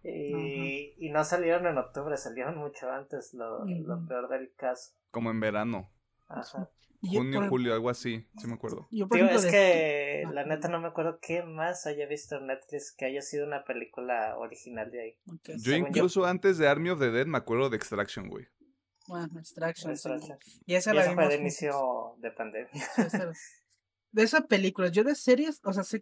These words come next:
Speaker 2: sí he consumido porque vi Vik-, Vikings, pero realmente no es de Netflix, es de History
Speaker 3: Ajá.
Speaker 2: Channel. So,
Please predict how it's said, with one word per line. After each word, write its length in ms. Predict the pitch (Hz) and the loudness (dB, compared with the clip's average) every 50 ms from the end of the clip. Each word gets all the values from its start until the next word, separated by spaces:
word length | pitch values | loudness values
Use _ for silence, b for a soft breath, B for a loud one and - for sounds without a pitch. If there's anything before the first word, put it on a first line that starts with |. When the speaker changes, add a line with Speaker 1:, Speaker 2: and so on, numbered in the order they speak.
| - 175 | -8 -8
Speaker 2:
sí 140 | - - | -8 -8
he 60 | 208 - | -6 -2
consumido 500 | 240 226 208 - 190 185 190 208 214 208 | -2 -2 -2 -2 -2 -2 -2 -2 -2 -4
porque 260 | 196 185 - - 165 | -4 -6 -8 -8 -10
vi 680 | 156 165 170 170 170 175 170 165 156 147 - 240 240 - _ _ _ _ _ | -8 -8 -8 -8 -8 -10 -8 -6 -6 -6 -6 -8 -10 -16 _ _ _ _ _
Vik-, 340 | 170 170 170 165 - - - - | -8 -6 -6 -8 -10 -14 -8 -4
Vikings, 600 | 170 180 202 - - 262 269 294 294 - - - _ b b b b | -2 -2 -2 0 2 4 4 4 2 -2 -14 -20 _ b b b b
pero 300 | - 233 226 220 220 - - | 6 6 8 8 6 4 2
realmente 540 | 214 202 208 214 214 214 214 202 - 208 | -2 0 2 4 6 6 4 4 2 2
no 120 | 196 190 196 | 2 4 2
es 140 | 190 170 - | 2 0 -2
de 140 | 180 156 | -6 -6
Netflix, 520 | 156 165 190 220 - - 160 147 - - - | -4 -4 -4 -4 -6 -8 -14 -16 -14 -10 -10
es 220 | 151 151 156 156 | -8 -8 -8 -6
de 140 | 160 165 151 - - | -6 -6 -6 -4 -2
History 240 | 151 123 120 117 113 110 | -2 0 2 2 0 0
Speaker 3:
Ajá. 80 | 107 | 0
Speaker 2:
Channel. 460 | 107 - 196 208 202 175 156 147 139 - - - - - - - - - - - - - - - - - - - - - - - - - 185 170 | 0 2 4 4 4 2 0 -4 -8 -10 -12 -16 -18 -20 -20 -20 -20 -20 -20 -20 -18 -18 -18 -18 -18 -20 -20 -20 -20 -20 -20 -20 -20 -18 -14 -12
So, 640 | - - 165 160 160 151 147 139 135 135 127 117 - | -8 -4 -4 -2 -2 -2 -4 -4 -6 -6 -8 -10 -14